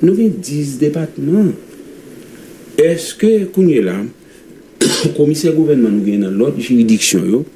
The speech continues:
nan lòt depatman yo, epi kote, e, gen sekirite nan depatman sa yo,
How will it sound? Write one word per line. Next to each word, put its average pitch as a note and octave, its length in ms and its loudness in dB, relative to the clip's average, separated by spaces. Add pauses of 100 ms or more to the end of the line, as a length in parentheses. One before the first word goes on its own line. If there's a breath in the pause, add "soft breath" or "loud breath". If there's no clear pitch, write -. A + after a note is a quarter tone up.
(840 loud breath)
nan G#2 200 2
lòt F#2+ 180 0
depatman F#2+ 520 -4
yo, C#3 160 2 (640 loud breath)
epi G#2+ 420 0 (400)
kote, G#2+ 360 0
e, - 200 0
gen G#2 480 0
sekirite G2+ 680 -2 (180)
nan G#2+ 140 0
depatman G2 380 0
sa F#2+ 140 -2
yo, C3 160 2